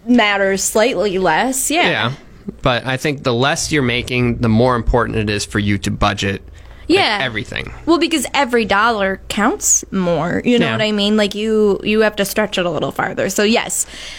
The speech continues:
Speaker 1: we think that it is important to budget.
Speaker 2: All right.
Speaker 1: Okay.
Speaker 2: Question number three in our money rapid fire edition.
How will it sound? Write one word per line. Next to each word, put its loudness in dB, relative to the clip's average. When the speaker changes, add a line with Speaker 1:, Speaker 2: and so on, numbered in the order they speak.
Speaker 1:
we 2
think 0
that 4
it 4
is 2
important 0
to -2
budget. -4
Speaker 2:
All 0
right. -2
Speaker 1:
Okay. -4
Speaker 2:
Question 2
number 2
three 0
in -2
our 2
money 2
rapid 0
fire 0
edition. -4